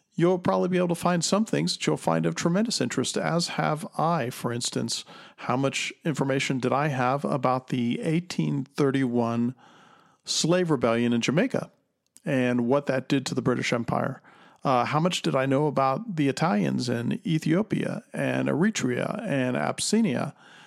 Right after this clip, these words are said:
before World War Two? Not much of all, much, much at all, but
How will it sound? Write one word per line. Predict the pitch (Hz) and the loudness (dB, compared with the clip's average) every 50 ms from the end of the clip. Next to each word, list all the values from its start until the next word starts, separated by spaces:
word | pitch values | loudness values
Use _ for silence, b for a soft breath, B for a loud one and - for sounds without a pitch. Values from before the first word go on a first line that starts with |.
| B B - | B B -6
before | 143 127 - 143 139 135 135 | -6 0 2 4 4 4 4
World | 147 147 139 | 2 2 2
War | 143 139 | 0 0
Two? | - - 220 220 185 127 - _ _ _ _ _ - | 0 0 0 0 0 0 -4 _ _ _ _ _ -6
Not | - 127 113 113 - - - _ _ - | -4 -2 0 0 -2 -2 -6 _ _ -6
much | 151 135 131 131 - | -2 -2 0 0 0
of | 131 120 | 0 2
all, | 127 127 143 175 226 240 233 - _ - - | 2 2 2 0 -2 -6 -10 -16 _ -8 -2
much, | 156 139 143 - - 214 | 0 0 0 0 -2 -4
much | 254 226 - 185 151 143 - - | -6 -6 -4 0 0 0 0 2
at | 127 | 2
all, | 127 139 170 214 | 2 2 2 2
but | 214 147 143 - _ | 0 0 -2 -2 _